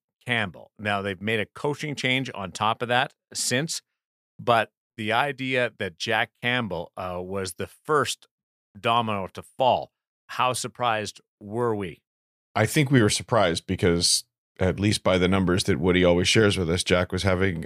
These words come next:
Speaker 2: um, the better season. Um, I guess the only thing that, that maybe you can say is that a little bit more money gets moved down to the minors,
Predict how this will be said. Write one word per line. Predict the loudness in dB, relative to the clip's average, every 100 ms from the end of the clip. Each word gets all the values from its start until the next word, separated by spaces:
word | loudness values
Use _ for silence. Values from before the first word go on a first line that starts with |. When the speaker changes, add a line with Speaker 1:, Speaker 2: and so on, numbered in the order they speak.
| 0
Speaker 2:
um, | 2 4 2 -2 _ _ _ _ _
the | -6 -2
better | 2 4 4
season. | 4 2 2 -2 -8 -8
Um, | -2 0 0 0 -2 -6 -10 _ _ _ _ _ _
I | -4
guess | 0 0 2
the | 2
only | 2 2
thing | 2 2 6
that, | 4 2 _ -8
that | -2 2
maybe | 2 4
you | 4 4
can | 2 2
say | 4 4
is | 4 2
that | 0 0 0
a | -2
little | 0 0
bit | 2 2
more | 2 0
money | 2 2 0
gets | 0 -2 0
moved | -2 0
down | 0 -2
to | -2
the | -4
minors, | -2 -2 -4 -4 -6